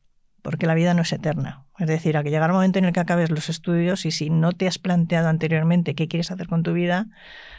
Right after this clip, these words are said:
pues vas a tener un problema. <laughs> Yo, yo también es como se lo planteé, porque me acuerdo a mi hijo que un día no sabía qué hacer y digo,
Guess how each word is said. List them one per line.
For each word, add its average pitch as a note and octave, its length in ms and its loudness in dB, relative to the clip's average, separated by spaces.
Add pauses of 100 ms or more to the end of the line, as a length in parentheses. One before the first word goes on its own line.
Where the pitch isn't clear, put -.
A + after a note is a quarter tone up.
(260)
pues - 520 -6
vas F3 440 -4
a E3+ 40 -6
tener D#3+ 180 0
un E3 60 4
problema. E3 420 0 (220)
<laughs> - 220 -20
Yo, - 120 -6 (380)
yo A3+ 380 -2
también F#3 300 2
es A3 100 0
como A3+ 200 -2
se C4+ 60 -2
lo F3 140 0
planteé, E3 320 0
porque F#3 140 2
me D#3+ 80 2
acuerdo F3+ 200 2
a F3+ 40 4
mi F3 100 4
hijo G3 160 0
que G3 80 -4
un F3+ 60 2
día - 240 -2 (320)
no F3+ 100 2
sabía G3 280 2
qué F3+ 80 -2
hacer - 180 0
y - 40 2
digo, F#2 240 0